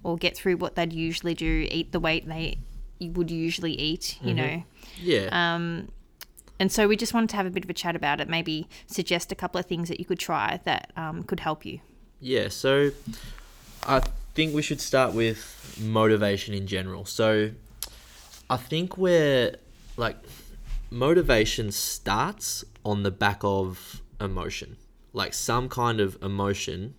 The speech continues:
Speaker 2: leads you motivated to do a certain thing. So in our industry, mainly the emotion is, like, a bit of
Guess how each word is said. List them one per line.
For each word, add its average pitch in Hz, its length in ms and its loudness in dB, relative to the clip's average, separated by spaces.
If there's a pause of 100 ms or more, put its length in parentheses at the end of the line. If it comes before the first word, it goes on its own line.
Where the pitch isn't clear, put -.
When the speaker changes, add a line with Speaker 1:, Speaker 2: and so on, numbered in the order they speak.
Speaker 2:
leads 98 400 -2
you 98 400 -4
motivated 95 600 0
to - 80 -8
do 95 160 0
a 92 40 -2
certain 95 380 0
thing. 80 300 -6
So 104 320 4 (280)
in 120 160 2
our 131 220 4
industry, 101 560 -2 (680)
mainly 123 720 2
the 110 200 4
emotion 107 760 2
is, 95 320 -2
like, 98 240 -2
a 104 60 0
bit 101 300 -2
of 95 520 -2